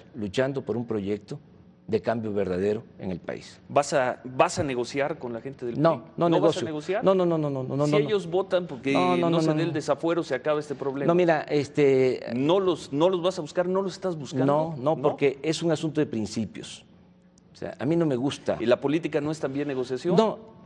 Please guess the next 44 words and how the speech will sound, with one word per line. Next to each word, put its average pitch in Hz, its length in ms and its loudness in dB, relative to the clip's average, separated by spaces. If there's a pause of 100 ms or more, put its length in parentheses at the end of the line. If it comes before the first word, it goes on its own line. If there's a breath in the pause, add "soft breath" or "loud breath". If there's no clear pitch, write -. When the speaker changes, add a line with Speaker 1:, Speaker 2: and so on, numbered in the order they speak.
(160)
Speaker 1:
cuando 147 380 4
no 156 200 4
se 165 140 0
comprometen 135 540 0
principios, 131 500 -2
cuando 120 280 0
no 147 120 0
se 143 140 2
dejan 139 340 0
trozos 131 340 0
de 110 100 2
dignidad 107 480 0
Speaker 2:
¿Y - 20 0
no 147 160 2
puedes 160 220 2
Speaker 1:
en 147 80 0
el 135 60 2
Speaker 2:
negociar 131 240 4
Speaker 1:
camino. 143 260 0
Speaker 2:
con 127 120 2
el 113 120 -2
pri 143 320 -4
sin 143 380 -4
Speaker 1:
No, 127 40 -8
Speaker 2:
comprometer 156 500 4
Speaker 1:
pero 143 200 6
¿por 147 180 2
qué? - 40 -12
Speaker 2:
principios? 190 260 2
Speaker 1:
¿por 165 100 -2
qué 175 60 2
voy 190 140 6
a 175 60 4
negociar? 151 520 4
Speaker 2:
No, - 40 -8
pregunto, 156 220 2
Speaker 1:
Si 180 80 4
no, 165 60 6
Speaker 2:
pregunto. 170 120 2
Speaker 1:
sencillamente 185 540 4
yo 160 140 2
no 180 100 4
soy 170 160 2
responsable, 160 460 2